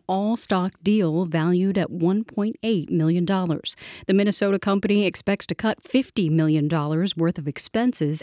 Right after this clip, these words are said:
after the merger, but leaders say the cuts will not affect Boston area workers. A Barnes and Noble in Massachusetts is becoming only the second location in the national booksellers chain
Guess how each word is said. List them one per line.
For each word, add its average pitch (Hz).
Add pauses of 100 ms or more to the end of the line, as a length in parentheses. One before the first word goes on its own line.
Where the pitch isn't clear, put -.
after 202
the 151
merger, 151 (300)
but 170
leaders 175
say 208
the 180
cuts -
will 170
not 165
affect 214
Boston 170
area 185
workers. - (480)
A 180
Barnes 165
and 165
Noble 165
in 175
Massachusetts 196
is 185
becoming 208 (180)
only 269
the 202
second -
location 180
in 165
the 151
national 165
booksellers 147
chain 226